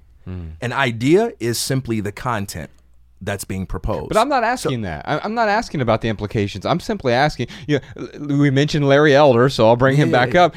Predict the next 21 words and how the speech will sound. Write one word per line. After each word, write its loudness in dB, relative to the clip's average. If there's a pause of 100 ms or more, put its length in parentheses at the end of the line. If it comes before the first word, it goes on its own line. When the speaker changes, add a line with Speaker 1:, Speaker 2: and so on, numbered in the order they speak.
(120)
Speaker 1:
He -4
Speaker 2:
yeah. 0
Speaker 1:
will, 6
he 2
would -2
say 2
there's -2
no 0
such -2
thing -2 (260)
as -4
systemic -4
racism. -6
Speaker 2:
But 2
I'm 4
gonna 2
tell 0
you 0
why 0
I -8
think -8